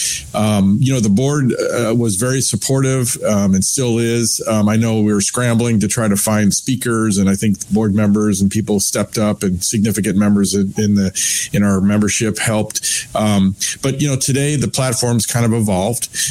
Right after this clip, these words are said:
Um, the goal of S P Live is now to provide timely content. Um, but then, you know, content that's, you know, on interesting, probably hot topics of the day, but in really a more of a conversational tone. So it's almost like a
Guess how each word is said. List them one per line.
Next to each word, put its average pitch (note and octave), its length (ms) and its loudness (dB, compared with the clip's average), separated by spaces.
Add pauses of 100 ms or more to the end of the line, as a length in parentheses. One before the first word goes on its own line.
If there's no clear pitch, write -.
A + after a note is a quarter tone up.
(140)
Um, G2 440 2 (680)
the A#2+ 140 0
goal B2+ 480 0
of A2+ 160 0
S B2 160 -2
P C3+ 160 0
Live A2+ 320 2
is A2 160 0
now A2+ 180 2
to G2 100 2
provide G2+ 460 2
timely B2+ 400 0
content. F#2+ 800 0 (260)
Um, G2+ 260 4
but G2+ 160 0
then, A2+ 240 2
you A2+ 80 4
know, G2+ 160 2
content A#2+ 600 0
that's, G#2 340 -2
you F#3 140 2
know, G#2 100 4
on G#2 260 2
interesting, B2 560 0
probably A2 300 0
hot A2 260 -2
topics G#2+ 440 -2
of G2+ 80 2
the G#2 80 4
day, A2+ 320 2 (440)
but - 80 0
in D3+ 220 2
really F3 220 2
a C#3 60 2
more B2+ 260 2
of A2 80 2
a G#2+ 60 0
conversational A2 840 2
tone. F#2 380 2
So - 100 0
it's G#2+ 100 0
almost D3 220 0
like A2 160 -2
a G2 140 0